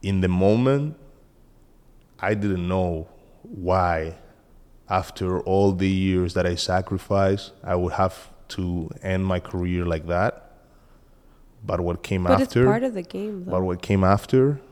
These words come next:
Speaker 1: is ten times bigger and ten times better. Like, I got to have two beautiful kids. I got to meet you. Uh, I got to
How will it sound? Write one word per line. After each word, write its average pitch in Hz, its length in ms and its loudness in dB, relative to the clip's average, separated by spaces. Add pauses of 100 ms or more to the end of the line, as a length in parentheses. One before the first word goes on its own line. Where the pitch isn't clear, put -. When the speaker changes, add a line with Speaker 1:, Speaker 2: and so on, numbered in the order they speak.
(1400)
Speaker 1:
is - 140 -14
ten 92 240 -2
times 90 280 -2
bigger 85 420 -4 (320)
and 85 160 -6
ten 90 240 -4
times 87 280 -8
better. 85 340 -2 (600)
Like, 82 260 -2
I 87 120 -2
got 90 240 -2
to 92 100 -4
have 90 240 2
two 92 160 0
beautiful 90 400 0
kids. 90 640 -2
I 90 100 -6
got 90 240 -4
to - 100 -8
meet 90 320 -2
you. 90 380 0 (500)
Uh, 85 360 -4
I 85 140 -6
got 90 260 -6
to 90 380 -4